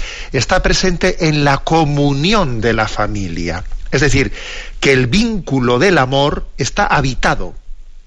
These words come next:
por el Espíritu Santo, por el amor divino. Cuando uno le ama a otro, no solo soy yo el que le estoy amando al otro, sino que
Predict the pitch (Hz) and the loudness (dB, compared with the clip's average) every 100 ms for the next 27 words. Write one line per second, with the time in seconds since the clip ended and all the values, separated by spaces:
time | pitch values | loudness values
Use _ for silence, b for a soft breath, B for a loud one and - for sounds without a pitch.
0 | - - 123 107 - 135 120 107 110 98 | -10 -4 -4 -4 -4 0 0 -2 -4 -4
1 | 87 - 82 - 127 123 131 143 131 127 | -6 -10 -6 0 2 4 4 2 2 2
2 | 127 101 90 - - - - - - - | 0 -2 -8 -12 -14 -10 -10 -12 -16 -16
3 | - B B B B - 120 143 175 143 | -12 B B B B -2 0 2 4 4
4 | 147 151 170 185 165 220 - - - - | 2 2 2 2 0 -2 -4 -10 -12 -16
5 | b b b b 139 139 156 147 - 151 | b b b b -6 0 2 2 2 0
6 | 151 156 139 135 120 139 131 139 127 131 | 2 2 2 -2 0 2 2 2 2 2
7 | 226 - 123 127 123 170 | 0 0 0 0 0 0